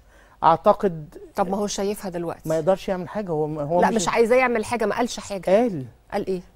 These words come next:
Speaker 1: لا، قال، قال،
Speaker 2: قال إيه؟
Speaker 1: قال، آه، أنا مش بدافع عن ترامب،
Speaker 2: آه.
Speaker 1: بس هو قال، آه، آه، ال،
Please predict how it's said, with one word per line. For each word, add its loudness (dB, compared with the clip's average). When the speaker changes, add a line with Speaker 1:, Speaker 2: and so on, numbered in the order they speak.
Speaker 1:
لا، 4
قال، 2
قال، 4
Speaker 2:
قال 2
إيه؟ 2
Speaker 1:
قال، 2
آه، 2
أنا 0
مش -8
بدافع 2
عن -2
ترامب، 2
Speaker 2:
آه. 2
Speaker 1:
بس -2
هو 2
قال، 6
آه، 4
آه، 6
ال، 0